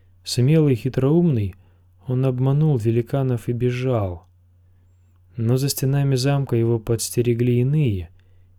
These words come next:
и выпили его горячую красную кровь. Теперь Ария понимала,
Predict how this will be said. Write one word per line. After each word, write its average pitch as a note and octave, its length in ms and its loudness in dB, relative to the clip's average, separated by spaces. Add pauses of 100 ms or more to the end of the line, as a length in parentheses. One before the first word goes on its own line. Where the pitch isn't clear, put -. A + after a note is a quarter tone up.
и A#2+ 120 -4
выпили G#2+ 460 -2
его G2 240 -2
горячую G#2 560 0
красную G2 540 -6
кровь. B2+ 460 -4 (1120)
Теперь D#3+ 380 2
Ария D3 280 2
понимала, C3 720 0